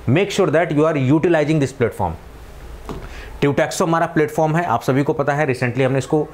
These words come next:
launch किया है। इसका मकसद है आपको job का update देना, personality development पे बात करना। बहुत सारे ऐसे बच्चे डिप्लोमा के हैं, चाहे, अ, एम फार्मा के हैं, B Pharma के हैं,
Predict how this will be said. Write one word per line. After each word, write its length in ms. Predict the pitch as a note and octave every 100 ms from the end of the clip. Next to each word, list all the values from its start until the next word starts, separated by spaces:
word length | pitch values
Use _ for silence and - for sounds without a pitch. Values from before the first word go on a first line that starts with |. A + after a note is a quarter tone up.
| - - A2+
launch 220 | C#3+ C3+
किया 220 | D#3 D3+
है। 180 | E3 E3
इसका 220 | B2+ F3+
मकसद 340 | D#3+ D3+ F#3 D3+
है 180 | F3+
आपको 320 | F3+ A2+ - A#2+
job 280 | A2+ A#2+ -
का 60 |
update 260 | A#2+ B2 C3+
देना, 320 | C3+ D3+ E3+ - - - - - - -
personality 400 | C3+ C3 B2 A#2+
development 400 | B2 B2 A#2+ B2+
पे 60 | C3+
बात 240 | A#2+ B2+
करना। 300 | - B2+ C#3+
बहुत 320 | D3 G#2+ A#2
सारे 160 | B2 A#2
ऐसे 340 | G#2+ A#2+ A2+ - - - - - - -
बच्चे 260 | D#3+ D3+ -
डिप्लोमा 440 | D#3+ C3+ D3+ D3
के 100 | C#3+
हैं, 120 | C#3+ C#3
चाहे, 240 | B2 A2+ - - - - - - - -
अ, 300 | - G#2 G2 C3
एम 140 | C3
फार्मा 340 | C3 B2+ C3
के 80 | B2+
हैं, 100 | B2
B 80 | A#2+
Pharma 320 | B2 B2 B2
के 140 | A#2
हैं, 140 | B2+